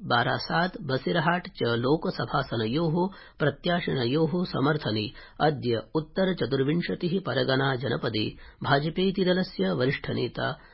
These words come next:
प्रधानमन्त्री नरेन्द्र मोदी एकां जनसभां सम्बोधितवान्।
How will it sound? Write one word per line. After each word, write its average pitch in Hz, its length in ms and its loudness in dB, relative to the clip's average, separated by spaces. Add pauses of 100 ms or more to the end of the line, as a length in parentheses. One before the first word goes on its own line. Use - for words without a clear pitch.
(140)
प्रधानमन्त्री 180 800 2
नरेन्द्र 120 420 0
मोदी 131 440 0 (220)
एकां 160 480 2
जनसभां 131 680 2
सम्बोधितवान्। 117 920 2